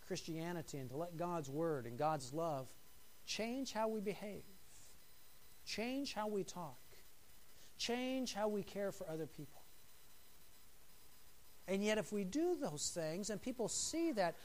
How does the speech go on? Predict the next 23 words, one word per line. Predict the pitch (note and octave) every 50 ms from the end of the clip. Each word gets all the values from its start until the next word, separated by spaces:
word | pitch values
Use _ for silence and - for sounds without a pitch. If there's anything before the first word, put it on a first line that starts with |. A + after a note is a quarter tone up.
| - - -
they'll | C4+ C4+ C4
know, | C4+ C4
"You | C4 B3+ C4
know | C#4
what, | C#4+ C#4
this | - D#4 - -
guy | - D#4+ D#4
doesn't | C#4 C4 G#3 A3+ G#3
just | D#3+ F3 D3 - -
talk | - - - A#3 B3 B3+ - -
about | E3+ C#3 C#3+ C3 C3+ C#3 C#3
being | D#3 D#3+ D#3 C#3+
a | C3
Christian. | - - D3+ C#3+ - D#3 C#3+ B2 - - - - - - - - - - - - - - - - - - - - -
This | C#4+ C#4+ -
guy | - E4 E4 D#4+
doesn't | D4 C#4 G#3+ A#3+ A3+
just | G#3+ G#3 - -
claim | - - A3 B3 C4 C4 C4 B3+ A#3+ G#3 F3+ -
to | - F3+
be | F3 G3+ F#3+
a | F3+
Christian. | - - - F3 D#3+ - - E3 D3+ C#3